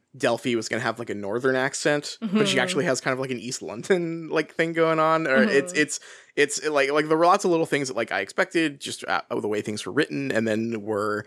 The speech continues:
Speaker 1: surprising how they were performed. Ginny, I think, by far is the biggest and kind of worst one in that I thought,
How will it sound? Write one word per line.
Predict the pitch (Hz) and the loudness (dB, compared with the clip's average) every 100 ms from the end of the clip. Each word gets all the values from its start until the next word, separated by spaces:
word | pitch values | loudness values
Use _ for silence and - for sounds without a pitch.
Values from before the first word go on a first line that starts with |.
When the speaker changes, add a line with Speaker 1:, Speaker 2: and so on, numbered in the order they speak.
| - - | -12 -18
Speaker 1:
surprising | - 113 131 117 113 110 | -14 -4 0 0 -2 -6
how | 110 104 | -6 -6
they | 90 | -8
were | 92 98 | -10 -12
performed. | - 104 170 165 165 156 - - - _ _ - | -14 0 4 4 2 -2 -10 -20 -20 _ _ -16
Ginny, | 135 156 196 190 175 165 | -2 2 2 2 0 0
I | 127 123 | -2 0
think, | 143 123 | 0 0
by | 117 | -2
far | - 135 131 131 | 0 4 4 4
is | 123 - | 0 -6
the | 110 | -4
biggest | 123 123 123 117 - | -2 0 0 -2 -4
and | 110 107 101 | -2 -2 -2
kind | 120 120 | -2 -2
of | 113 101 | -2 -6
worst | 104 123 131 - | 0 2 0 -2
one | 127 120 113 | 0 0 -2
in | 113 117 | -4 -4
that | 110 | 0
I | 120 135 170 190 196 190 _ _ _ _ _ _ _ _ _ _ | 2 2 2 4 2 2 _ _ _ _ _ _ _ _ _ _
thought, | - - 170 143 104 107 - | -16 -2 2 4 2 -2 -8